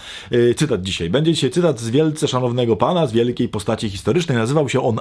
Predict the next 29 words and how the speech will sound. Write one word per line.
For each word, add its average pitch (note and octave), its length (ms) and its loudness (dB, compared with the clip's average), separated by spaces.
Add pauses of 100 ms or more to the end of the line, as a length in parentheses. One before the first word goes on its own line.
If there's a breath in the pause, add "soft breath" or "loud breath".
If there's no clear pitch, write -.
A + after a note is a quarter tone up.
Abraham A2+ 680 2
Lincoln. E2+ 640 -6 (500 loud breath)
No - 60 -8
nie D#4+ 160 0
był C#3 120 4
świętym, A2+ 380 0
tak A2+ 120 -2
jak G#2 100 0
wczorajszy G#2 340 -2
święty, G2 580 0
ale F#2+ 220 -2
mądre C3 360 2
rzeczy A2 240 0
również F3+ 260 -2
mówił. A#2+ 320 0 (300 loud breath)
I A2 60 -4
będzie F3 200 2
dzisiaj D3+ 180 2
bardzo D3+ 300 2
mądre D#3 280 2
jego D3 120 0
zdanie. A2 260 0 (240)
Bardzo C3+ 360 2
mądre G2 360 0
zdanie. F2 420 -4
Absolutnie D#3 440 0
cudowny C#3+ 400 0
rachunek B2+ 360 -2
sumienia B2 540 -2